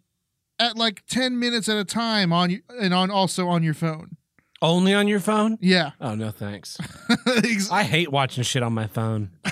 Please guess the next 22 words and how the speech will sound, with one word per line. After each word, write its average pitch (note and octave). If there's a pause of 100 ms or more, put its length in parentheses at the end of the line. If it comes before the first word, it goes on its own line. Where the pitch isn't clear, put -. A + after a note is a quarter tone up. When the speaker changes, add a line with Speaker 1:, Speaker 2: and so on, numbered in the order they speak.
(580)
Speaker 2:
I F#3
bought A3+
a F#3
fifty-five G#3
inch F#3
screen F#3
T F#3+
V E3+
'cause C3+
I C#3
fucking D#3
hate C#3+
small C3
screens. C#3
Speaker 1:
Yeah, F#3+
but F#3
now A#3
pretend G#3+
you're F3+
a, E3+
like, D#3
a D#3